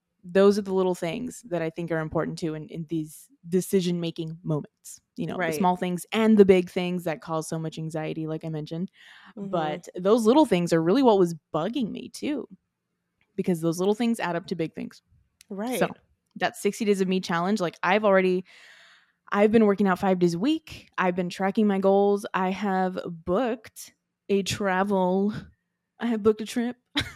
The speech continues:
Speaker 2: Where?
Speaker 1: Out
Speaker 2: Where
Speaker 1: of,
Speaker 2: to?
Speaker 1: out of country.
Speaker 2: What?
Speaker 1: And, uh, so we booked a trip to Italy. We booked a trip to Italy because of the fear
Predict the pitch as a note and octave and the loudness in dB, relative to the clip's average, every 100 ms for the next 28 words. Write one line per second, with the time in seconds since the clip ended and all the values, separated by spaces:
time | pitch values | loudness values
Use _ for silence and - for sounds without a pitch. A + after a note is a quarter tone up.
0 | - - - _ _ B3+ E4 G#4+ C#4+ F#3 | -20 -20 -20 _ _ 2 4 6 6 6
1 | A3+ B3 C4+ - F#3 G3 B3 - D#4 G#3 | 2 2 -2 0 0 2 0 0 0 0
2 | - G#3 G3+ C#4 F#4 _ - - - A3 | 0 -2 -2 -4 -8 _ -20 -14 0 4
3 | D4+ - F3+ F3+ F3+ F3 F3 F#3 G#3 - | 6 4 2 2 2 2 2 0 -4 -2
4 | G3 F#3+ F#3 F3 F3+ F#3+ A#3+ - C4 A#3+ | -2 0 -2 -2 -2 -2 -2 -4 -6 -4
5 | B3+ A#3+ C4+ D4+ - A3 G3+ G#3 F#3+ G3 | -6 -4 -8 -8 0 2 4 4 4 2
6 | C#4 - _ _ _ - F3 F#3 G#3 A3 | 0 -4 _ _ _ -14 -10 -10 -8 -8
7 | - - A#3 A3+ A#3 A3+ A3+ G#3+ G3 C#4+ | -6 -4 -2 0 -2 -2 2 4 4 2
8 | G4+ - - _ - G#3 F#3+ B3+ - C#4 | -2 -10 -18 _ -4 -2 2 0 0 -4
9 | A#3+ G#3 G#3 C4+ | -2 -2 -4 -6